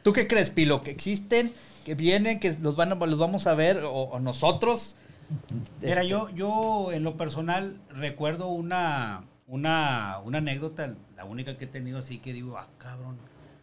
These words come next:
Speaker 2: Estábamos, este, ¿qué te diría? Eh, nosotros nos cambiamos acá a la Colonia Las Brisas por ahí de mil novecientos setenta. Papá compró la casa ahí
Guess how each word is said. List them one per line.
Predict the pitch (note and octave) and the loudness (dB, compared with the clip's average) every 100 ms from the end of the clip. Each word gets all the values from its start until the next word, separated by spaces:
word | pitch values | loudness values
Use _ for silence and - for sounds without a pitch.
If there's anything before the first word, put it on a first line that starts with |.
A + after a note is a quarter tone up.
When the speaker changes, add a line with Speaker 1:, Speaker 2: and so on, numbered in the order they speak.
| _ - | _ -10
Speaker 2:
Estábamos, | G2+ - B2 C#3 C#3+ C#3 | -8 -2 0 2 0 -2
este, | B2 A2 - A2+ G#2 G2 F#2+ F2+ E2 D#2 - | -4 -6 -8 -6 -6 -6 -8 -10 -14 -14 -12
¿qué | A#2+ | -10
te | A#2+ | -4
diría? | C3+ B2+ A#2+ A#2 - - - A2+ | -2 0 -2 -6 -12 -20 -20 -14
Eh, | A2+ A2+ A2 A2+ | -12 -10 -12 -10
nosotros | A2+ B2 C3+ C3 D3+ | -8 -6 -6 -4 -4
nos | D3+ | -2
cambiamos | C3+ B2+ C3 C#3 C#3 C#3 - - - - - _ - | -2 0 2 2 0 -2 -6 -18 -20 -20 -20 _ -16
acá | G2+ B2 A#2+ B2+ A#2 G#2 G2+ | -8 -2 0 0 -4 -6 -6
a | |
la | G2+ G2 G2+ | -6 -6 -6
Colonia | G#2+ A#2 C3+ | -4 -2 -2
Las | C3 | -2
Brisas | B2 C3 C#3+ - | -2 -2 -4 -6
por | - A#2+ | -6 -6
ahí | B2 | -4
de | C3 | 0
mil | C3 C3 | 0 0
novecientos | C#3 B2+ B2 A#2+ C3 B2 | -2 -4 -6 -8 -10 -10
setenta. | - - A#2+ A2+ - _ _ _ | -10 -4 -4 -4 -10 _ _ _
Papá | G2+ A2 G#2+ | -12 -10 -8
compró | A#2 G#2 A2+ | -8 -6 -8
la | A#2 | -8
casa | A#2 G2+ | -8 -6
ahí | B2+ D3+ E3 | -2 0 -2